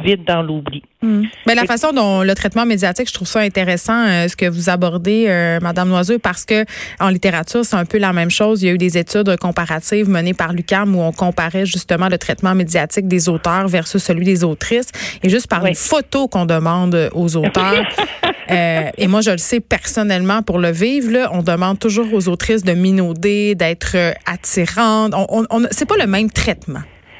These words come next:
Speaker 1: Non, puis on demande aux, aux femmes de théâtre de regarder dans le vide, là,
Speaker 2: <laughs>
Speaker 1: euh, pour, de regarder
Speaker 2: Ok.
Speaker 1: vers quelque chose, un néant, et on demande aux gars, regarde droit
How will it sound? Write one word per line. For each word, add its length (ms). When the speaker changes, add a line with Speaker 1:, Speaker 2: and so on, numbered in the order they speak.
Speaker 1:
Non, 220
puis 180
on 80
demande 300
aux, 300
aux 440
femmes 200
de 100
théâtre 480
de 80
regarder 540
dans 180
le 80
vide, 440
là, 180
Speaker 2:
<laughs> 20
Speaker 1:
euh, 560
pour, 160
de 540
regarder 420
Speaker 2:
Ok. 80
Speaker 1:
vers 180
quelque 240
chose, 240
un 160
néant, 520
et 300
on 120
demande 320
aux 100
gars, 220
regarde 420
droit 460